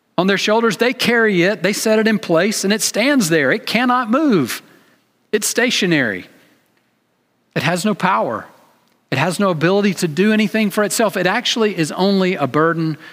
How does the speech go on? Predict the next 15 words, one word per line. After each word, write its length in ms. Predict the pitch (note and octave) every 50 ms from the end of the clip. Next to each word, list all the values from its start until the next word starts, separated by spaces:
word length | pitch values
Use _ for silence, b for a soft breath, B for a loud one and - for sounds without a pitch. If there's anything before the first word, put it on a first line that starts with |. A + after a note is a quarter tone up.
| B B - - -
to 80 | D3
be 320 | C3+ C#3+ C#3+ C#3+ C#3 C#3 C3 - - - - -
carried 300 | - C#3+ C3 C3+ C3+ C3
about. 460 | A#2+ C3+ B2+ A#2+ A2+ G2+ G2 - - - _ _ _ _ _ _ _ _ _ _ _ _ _ _ _ _ _ _ _ _ _ _ _ -
That's 160 | D3 - -
true 180 | - - A3
of 80 | G#3 E3
all 160 | E3+ F3 A3+
false 320 | A3 - A#2+ G2+ G#2 - -
gods. 520 | - A2 F#2+ F2+ F#2+ G2+ - - - - _ _ -
They 60 | -
must 200 | G3 G#3+ G3+ -
be 100 | A#3+ G3+
acted 340 | D#3+ D3 E3 E3+ - F#3+ D#3
on. 360 | D#3 F3+ B3+ C#3+ A2+ G2+ G2